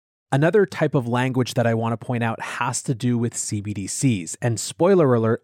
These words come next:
I think this report is a big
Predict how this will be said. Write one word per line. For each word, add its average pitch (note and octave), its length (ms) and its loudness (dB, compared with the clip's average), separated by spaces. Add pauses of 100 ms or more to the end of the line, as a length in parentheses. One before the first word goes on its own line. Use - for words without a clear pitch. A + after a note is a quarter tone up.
I D3+ 220 0
think D3+ 340 -2
this C3 260 -2
report C3 400 -2 (260)
is - 160 -2
a B2 120 2
big A#2+ 580 2